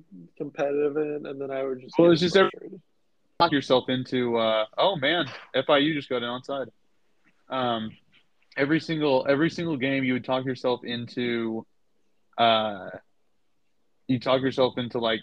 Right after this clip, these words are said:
Speaker 2: thinking you were gonna win the next one. And then,
Speaker 1: Well,
Speaker 2: and
Speaker 1: yeah,
Speaker 2: then we
Speaker 1: you
Speaker 2: play
Speaker 1: gotta have
Speaker 2: again.
Speaker 1: the confidence.
Speaker 2: Right. Well, that's, that's true. That's a good point. All right. Well,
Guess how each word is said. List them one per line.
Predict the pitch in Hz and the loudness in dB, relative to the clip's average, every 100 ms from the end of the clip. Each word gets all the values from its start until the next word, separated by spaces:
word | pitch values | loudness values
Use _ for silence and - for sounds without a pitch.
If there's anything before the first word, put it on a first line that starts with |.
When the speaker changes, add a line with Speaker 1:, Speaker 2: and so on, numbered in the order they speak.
| - | -6
Speaker 2:
thinking | 127 117 120 | -8 -6 -4
you | 117 | -2
were | 110 | -2
gonna | 113 113 | -2 -2
win | 113 113 | -2 -4
the | 104 | -4
next | 101 - 101 | -8 -10 -10
one. | 90 107 _ _ _ _ _ _ _ _ _ _ - | -12 -14 _ _ _ _ _ _ _ _ _ _ -2
And | 113 | 0
then, | 110 107 104 | 2 2 4
Speaker 1:
Well, | 190 | 4
Speaker 2:
and | 196 | 4
Speaker 1:
yeah, | 110 | 4
Speaker 2:
then | 110 | 2
we | |
Speaker 1:
you | 104 | 4
Speaker 2:
play | 113 | 4
Speaker 1:
gotta | 104 - | 6 4
have | - | 2
Speaker 2:
again. | 107 | 0
Speaker 1:
the | |
confidence. | - 160 214 - 143 - _ _ _ _ _ - | -2 -2 -4 -6 -12 -14 _ _ _ _ _ -4
Speaker 2:
Right. | 113 110 104 104 | 0 2 2 2
Well, | 110 110 | 4 4
that's, | 107 - | 4 0
that's | 107 - | -2 -2
true. | - 104 | -10 -4
That's | 107 107 | -2 -2
a | 104 | -2
good | 107 95 | -6 -6
point. | 101 98 - _ _ _ _ _ _ _ _ _ _ _ _ _ _ _ _ _ - - _ _ | -10 -8 -10 _ _ _ _ _ _ _ _ _ _ _ _ _ _ _ _ _ -18 -18 _ _
All | 127 135 | 4 6
right. | 113 | 6
Well, | 117 123 123 - | 6 4 4 2